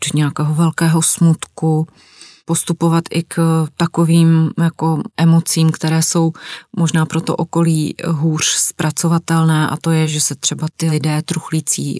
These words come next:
obvinujou za to, že něco mohli udělat líp. Jsou tam prostě takové jako sebevýčitky. Může tam být i vztek, jo, jak to, že nás tady nechal prostě, jak to, že se o sebe líp nestaral. Takže ta škála těch emocí může být opravdu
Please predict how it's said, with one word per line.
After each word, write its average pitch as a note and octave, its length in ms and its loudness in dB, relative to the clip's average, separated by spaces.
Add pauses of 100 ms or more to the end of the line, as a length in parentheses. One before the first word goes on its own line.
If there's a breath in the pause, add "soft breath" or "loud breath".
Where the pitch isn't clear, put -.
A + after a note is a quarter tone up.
obvinujou D#3 920 2
za D3+ 260 -2
to, C#3+ 340 -4
že C#3+ 180 -4
něco D3+ 340 0
mohli D#3 260 0
udělat D3 480 -2
líp. C#3 380 -4 (300)
Jsou - 140 -8
tam D3+ 160 -2
prostě - 260 -4
takové D3 280 -4
jako D3 240 -6 (400 loud breath)
sebevýčitky. D#3 1080 0 (760 soft breath)
Může E3 240 4
tam D3+ 180 0
být D3+ 200 -2
i E3 80 0
vztek, D#3+ 380 -4 (340)
jo, C#3 360 -2
jak D3+ 180 -10
to, - 80 -8
že D3 120 -2
nás D3 180 0
tady D#3 240 -2
nechal D#3 560 0
prostě, - 400 -6
jak C3+ 320 -8
to, - 80 -8
že C#3+ 80 -4
se - 100 -4
o - 100 -6
sebe - 280 -4
líp - 160 -10
nestaral. D#3+ 760 0 (760 loud breath)
Takže D3 400 0 (360)
ta - 80 0
škála E3+ 380 2
těch E3+ 200 0
emocí E3+ 380 2
může E3+ 220 4
být F3 220 0
opravdu E3+ 640 0